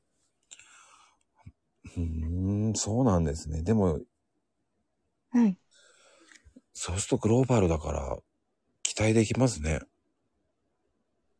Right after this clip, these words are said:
Speaker 2: ああ、そう、そうですよ。あの、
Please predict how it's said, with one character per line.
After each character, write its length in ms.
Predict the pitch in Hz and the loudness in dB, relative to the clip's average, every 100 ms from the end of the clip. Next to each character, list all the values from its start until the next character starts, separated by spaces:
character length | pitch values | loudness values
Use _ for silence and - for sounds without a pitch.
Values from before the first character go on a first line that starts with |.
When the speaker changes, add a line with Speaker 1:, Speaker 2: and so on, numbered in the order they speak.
| _ | _
Speaker 2:
あ 1040 | 196 202 202 196 196 175 - - - - - | 4 6 6 4 2 0 -2 -6 -8 -10 -12
あ、 20 | |
そ 340 | - - - - | -14 -12 -14 -16
う、 60 | - | -18
そ 240 | - 247 | -4 -2
う 40 | 220 | -2
で 80 | |
す 180 | 202 - | -6 -2
よ。 260 | 208 - 240 | -2 -2 -2
あ 100 | 214 | 0
の、 480 | 202 196 202 208 220 | 2 0 -2 -4 -10